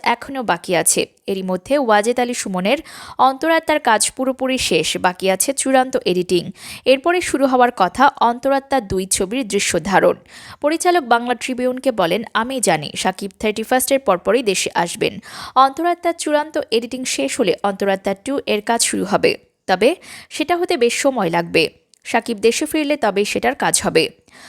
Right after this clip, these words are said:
তপু খান পরিচালিত লিডার আমি বাংলাদেশ ছবির গানের শুটিং বাকি, কিন্তু সেটা কোথায় হবে বিষয়টি পরিষ্কার নন এর পরিচালক। তিনি বলেন, "শাকিব আমেরিকায়, আবার নায়িকা বুবলি দেশে। আমেরিকায় আদৌ এর কাজ হবে কিনা আমি নিশ্চিত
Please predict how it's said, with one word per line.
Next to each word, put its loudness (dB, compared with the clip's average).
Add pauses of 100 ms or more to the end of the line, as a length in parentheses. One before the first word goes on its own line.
(140)
তপু 2
খান -2
পরিচালিত 0
লিডার 2 (120)
আমি 0
বাংলাদেশ -2
ছবির -4
গানের 2
শুটিং -4
বাকি, -2 (280)
কিন্তু -4 (320)
সেটা 0
কোথায় 0
হবে 2
বিষয়টি -2
পরিষ্কার -2
নন 0
এর -2
পরিচালক। 2 (320)
তিনি -2
বলেন, -2 (340)
"শাকিব 0
আমেরিকায়, 0
আবার 0
নায়িকা -4
বুবলি -2
দেশে। 0 (480)
আমেরিকায় 2
আদৌ 4
এর 4
কাজ 0
হবে -2
কিনা -4
আমি -8
নিশ্চিত -6